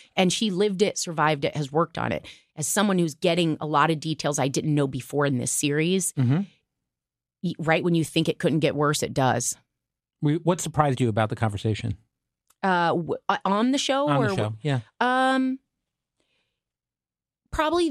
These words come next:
Speaker 1: that she spends her, the death anniversary, like, the day her
Speaker 2: Yeah.
Speaker 1: mom,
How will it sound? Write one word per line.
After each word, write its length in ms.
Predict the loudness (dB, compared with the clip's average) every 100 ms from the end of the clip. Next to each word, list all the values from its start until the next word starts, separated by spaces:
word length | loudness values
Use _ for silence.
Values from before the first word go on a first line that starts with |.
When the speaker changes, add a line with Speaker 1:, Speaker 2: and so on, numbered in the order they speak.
| 0
Speaker 1:
that 280 | 2 2 0
she 160 | -2
spends 480 | -2 0 2 2 -2
her, 360 | 0 2 2 0
the 200 | -2 -2 0
death 300 | 0 2 -2
anniversary, 640 | 0 0 0 -2 -2 0
like, 180 | -2 -4
the 60 | -2
day 380 | 2 2 2
her 140 | -2 -2
Speaker 2:
Yeah. 100 | 0
Speaker 1:
mom, 300 | 0 -2